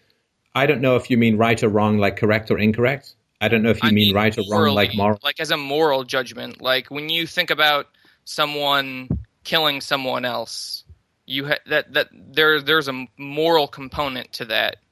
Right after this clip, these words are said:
Speaker 2: Was it right or was it wrong, morally speaking?
Speaker 1: But what is, what does moral component mean? I mean, I'm
Speaker 2: Uh,
Speaker 1: gonna play moral nihilist, just, just so you know, right? I mean, I, you know, I've got my own proof of secular ethics, but let me play moral nihilist because that's the challenge you have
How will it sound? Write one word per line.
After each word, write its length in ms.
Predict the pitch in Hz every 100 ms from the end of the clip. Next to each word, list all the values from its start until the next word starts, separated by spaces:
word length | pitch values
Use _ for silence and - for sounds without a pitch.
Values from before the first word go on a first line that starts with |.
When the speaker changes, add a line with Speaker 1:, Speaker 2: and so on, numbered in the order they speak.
| _
Speaker 2:
Was 200 | 127 139
it 140 | 139 -
right 400 | 127 131 143 -
or 260 | 131 127
was 180 | 127 123
it 100 | 123
wrong, 540 | - 113 120 117 - - - - -
morally 440 | 127 120 107 85
speaking? 540 | - - 76 - - -
Speaker 1:
But 140 | 131
what 160 | 147 151
is, 160 | 135 147
what 240 | 113 123 139
does 120 | 127
moral 240 | 131 127
component 420 | 117 113 110 113 101
mean? 240 | 101 - _ _ _ _ _ _ _ _ _ _ _ _ _ _ _ _ _ _ _ _
I 80 | 165
mean, 120 | 185
I'm 100 | 185
Speaker 2:
Uh, 40 | 180
Speaker 1:
gonna 160 | 226
play 240 | - 185 170
moral 300 | 156 160 139
nihilist, 720 | 120 123 139 151 - - 127
just, 220 | 143 127 -
just 200 | - 147
so 80 | -
you 160 | 127 120
know, 280 | 120 98 -
right? 200 | 117 123
I 120 | 120
mean, 160 | 127 127
I, 60 | 120
you 140 | 135
know, 140 | 135
I've 140 | 117 117
got 140 | 120
my 140 | 110 110
own 120 | 110
proof 200 | 123 107
of 80 | 104
secular 320 | 110 - 107
ethics, 440 | 110 107 - - - - - - -
but 120 | 139
let 140 | 170
me 100 | 180
play 220 | 175 175
moral 380 | 143 127 139 127
nihilist 580 | 110 120 165 104 113 -
because 220 | 123 117
that's 220 | 139 156
the 80 | -
challenge 440 | 127 143 143 120 117
you 100 | 113
have 420 | 139 117 104